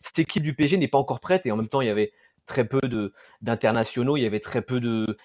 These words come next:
il y avait beaucoup de jeunes au final, même si, tu vois, il y avait des seconds couteaux qui auraient pu se mettre en avant. Je trouve que Hakimi et, euh, c'est pas un second couteau, pas du tout, mais, euh, tu vois, Herrera s'est mis en avant,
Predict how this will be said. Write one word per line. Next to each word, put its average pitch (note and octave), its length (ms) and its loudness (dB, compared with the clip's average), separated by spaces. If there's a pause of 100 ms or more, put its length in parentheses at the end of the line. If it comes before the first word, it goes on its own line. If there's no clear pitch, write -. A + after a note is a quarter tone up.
il - 20 -10
y - 20 -2
avait B2+ 100 4
beaucoup B2+ 240 0
de A#2+ 40 -2
jeunes E3 200 4
au C#3 40 2
final, E3+ 300 2
même D#3 160 2
si, F#3 300 -4 (240)
tu - 100 -10
vois, F#3+ 80 8
il F3 40 8
y D#3+ 40 10
avait C#3+ 140 4
des C#3+ 100 4
seconds D3+ 300 0
couteaux F#3+ 300 0
qui F3+ 180 0
auraient C3+ 160 4
pu E3+ 80 -4
se - 140 -8
mettre D3+ 180 0
en C#3+ 100 2
avant. F3 260 2 (280)
Je - 60 -18
trouve C#3+ 140 -2
que D3+ 200 0
Hakimi E3 640 2
et, C3+ 120 4
euh, B2 300 4 (1120)
c'est - 100 -12
pas A#2+ 60 2
un A#2+ 60 2
second A#2 220 -4
couteau, A#2+ 260 -6
pas A#2 100 0
du A#2+ 120 -4
tout, F3 100 -2
mais, C#3 220 2
euh, A#2+ 100 4
tu C#3 140 -4
vois, D3+ 160 6
Herrera D3 260 4
s'est - 140 -6
mis C3+ 100 0
en B2+ 80 0
avant, D3+ 320 -2